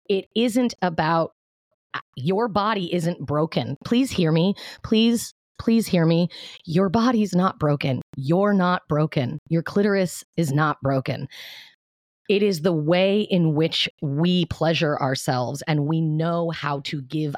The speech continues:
ourselves pleasure that we need to be communicating to our partners. Do you think that lesbian women are just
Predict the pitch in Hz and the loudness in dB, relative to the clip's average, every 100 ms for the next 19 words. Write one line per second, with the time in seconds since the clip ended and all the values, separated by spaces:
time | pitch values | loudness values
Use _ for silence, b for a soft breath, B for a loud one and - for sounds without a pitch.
0 | - 147 151 147 - 147 135 131 - - | -4 -2 -2 -2 -4 -2 -2 -4 -8 -2
1 | 208 196 147 127 - B B B 180 - | 0 2 0 0 -4 B B B -2 -2
2 | 151 202 226 214 196 175 - 156 156 143 | 0 2 2 2 2 0 -2 -2 -2 -2
3 | - 151 151 175 262 294 196 165 135 131 | 0 2 4 4 4 2 0 0 0 0
4 | 131 - B - - 220 214 - 165 165 | -2 -4 B -12 -6 -2 -2 -2 -4 -4
5 | - - 156 135 98 - - B B B | -6 -6 -6 -6 -10 -10 -14 B B B
6 | B _ _ 143 - 220 226 254 381 - | B _ _ -10 -2 0 2 2 0 0
7 | 185 233 _ _ 185 160 147 143 156 156 | 0 0 _ _ -2 -2 -2 -2 -2 -2
8 | 190 185 185 185 196 202 - 151 147 156 | -2 0 2 2 0 0 0 -2 -2 -4